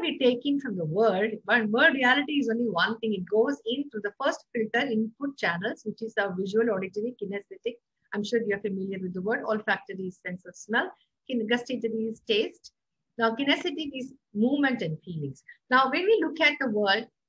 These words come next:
it comes in through our five physical senses. So when we look at our five physical senses, visual, auditory, kinesthetic take the ninety-six percent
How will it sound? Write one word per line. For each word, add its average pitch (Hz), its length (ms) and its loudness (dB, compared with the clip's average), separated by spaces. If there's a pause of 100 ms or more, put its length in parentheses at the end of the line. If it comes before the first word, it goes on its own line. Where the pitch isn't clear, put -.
(100)
it - 160 -8
comes 359 260 2
in 381 160 2
through 311 140 -2
our 311 240 2
five 262 280 2
physical 226 440 -2
senses. 170 480 -6
So 214 80 -4
when 269 140 -2
we 285 160 0
look 285 160 2
at 302 100 4
our 311 120 4 (100)
five 240 240 4
physical 226 320 -2 (120)
senses, 202 380 -6
visual, 233 340 0
auditory, 262 460 0
kinesthetic 226 540 -4 (120)
take 196 180 -2 (260)
the 202 160 -6
ninety-six 233 540 -4
percent 214 500 -6